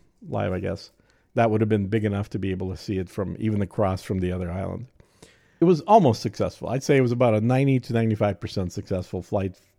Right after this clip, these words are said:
given what they were trying to test, and given it's the first time they ever flew that ship. So a few weeks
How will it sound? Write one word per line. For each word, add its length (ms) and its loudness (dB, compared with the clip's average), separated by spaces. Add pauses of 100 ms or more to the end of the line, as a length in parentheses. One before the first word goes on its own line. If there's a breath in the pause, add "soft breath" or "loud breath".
given 300 2
what 100 -2
they 100 -2
were 100 -4
trying 240 -8
to 60 -12
test, 380 -2 (680 soft breath)
and 240 2
given 220 2
it's 160 -2
the 80 -4
first 240 -2
time 180 0
they 100 0
ever 140 -4
flew 260 -6
that 200 -6
ship. 340 -10 (1000 soft breath)
So 300 -6
a 80 -6
few 220 -8
weeks 340 -10